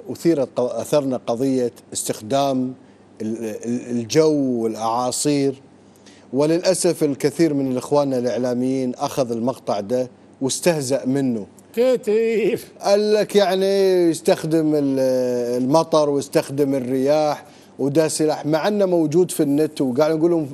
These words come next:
Speaker 1: ده سلاح جديد. واللواء حسام شرحوا،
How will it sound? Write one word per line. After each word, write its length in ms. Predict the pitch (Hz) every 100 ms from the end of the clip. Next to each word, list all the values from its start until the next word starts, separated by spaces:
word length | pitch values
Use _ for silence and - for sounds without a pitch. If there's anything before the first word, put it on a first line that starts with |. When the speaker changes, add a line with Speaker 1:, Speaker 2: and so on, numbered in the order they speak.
| -
Speaker 1:
ده 240 | 147 190
سلاح 440 | 196 - 170 180 151
جديد. 400 | 127 117 127 101 - - - - - -
واللواء 520 | 127 131 135 170 160
حسام 360 | 151 143 160 143
شرحوا، 480 | - 175 160 160